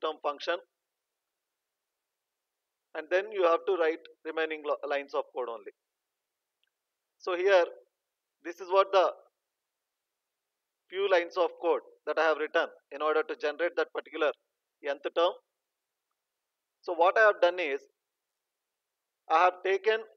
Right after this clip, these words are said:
the first three inputs, that is A, B, C, into an array.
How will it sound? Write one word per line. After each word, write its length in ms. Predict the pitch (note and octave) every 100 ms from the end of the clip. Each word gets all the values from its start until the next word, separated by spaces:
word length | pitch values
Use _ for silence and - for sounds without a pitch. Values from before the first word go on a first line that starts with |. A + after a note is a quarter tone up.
| _
the 100 | D#3+ -
first 220 | F#3+ G#3 G3+
three 220 | F#3 F#3
inputs, 340 | F3 E3 C3+ -
that 140 | D#3 D#3+
is 160 | D#3+
A, 160 | D#3+ F3
B, 140 | G3 F#3
C, 280 | G3 G3+ G#3 - _ _ _ _ _ _ _ _ _ _ _ _ _ _ _ _ _ _ _ _
into 220 | E3+ F3+
an 220 | G3 F#3+
array. 280 | E3+ D3 C3